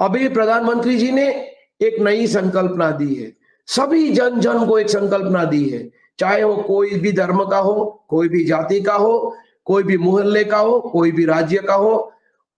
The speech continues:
या, या चाहे कोई भी स्कूल, कॉलेज और यूनिवर्सिटी का हो, मगर फिटनेस का डोज आधा घंटा रोज,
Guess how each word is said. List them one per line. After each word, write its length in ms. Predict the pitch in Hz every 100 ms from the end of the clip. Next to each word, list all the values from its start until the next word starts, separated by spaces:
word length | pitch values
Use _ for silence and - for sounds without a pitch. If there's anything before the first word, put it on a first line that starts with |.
| _ -
या, 560 | 214 226 170 - - - _ _ _ 180
या 80 | 180 - -
चाहे 200 | 208 208
कोई 240 | 220 233
भी 140 | 220 240
स्कूल, 380 | - 214 220 214 -
कॉलेज 340 | 180 196 202
और 140 | 202 156
यूनिवर्सिटी 560 | 151 170 170 170 180
का 120 | 175
हो, 340 | - 117 113 - - - _ _ _ _ _ _ 156
मगर 360 | 185 240 269 - - - - -
फिटनेस 460 | 185 185 220 220
का 160 | 202 180
डोज 580 | 170 214 233 233 - - - _
आधा 280 | 151 180 202
घंटा 340 | 190 190 170 147
रोज, 440 | 143 139 110